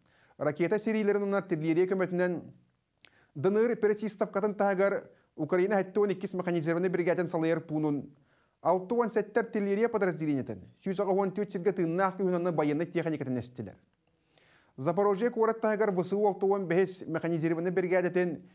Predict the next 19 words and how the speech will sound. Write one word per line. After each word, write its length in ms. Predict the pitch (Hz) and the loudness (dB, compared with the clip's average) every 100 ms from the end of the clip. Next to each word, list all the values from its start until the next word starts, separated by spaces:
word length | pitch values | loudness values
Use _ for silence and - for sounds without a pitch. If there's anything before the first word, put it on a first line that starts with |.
| _ _ | _ _
сери 260 | 151 175 | -2 2
хептээҕи 380 | 185 185 180 170 | 0 2 0 0
складын 360 | - 170 160 165 | 0 0 2 0
дэлби 220 | 135 135 | -2 -2
тептердилер. 580 | 143 - 117 104 101 - _ _ _ _ _ | -4 -6 -10 -8 -14 -16 _ _ _ _ _
Уопсайынан 680 | 175 190 - 214 233 254 175 - | -2 0 0 2 2 0 -2 -4
олунньуган 480 | 170 190 190 202 220 | 0 0 2 0 2
ал 100 | 214 | 2
военный 300 | 190 185 214 | 2 2 0
операция 400 | 208 202 185 196 | 2 0 2 0
хаҥалныыҕыттан 840 | 196 190 196 190 185 185 170 131 - _ _ | 2 2 0 0 0 -2 -2 -8 -14 _ _
биһиги 300 | 127 151 190 | -2 0 0
үстербит 400 | 196 185 180 180 | -2 -2 -2 0
Украина 360 | 180 180 165 185 | -2 0 0 0
үс 140 | 180 | -2
сүз 140 | 190 165 | -4 -2
отут 160 | 175 | -4
биир 180 | 156 175 | -4 -4
самолетүн, 680 | - 143 131 135 180 143 | -2 -2 0 0 0 -2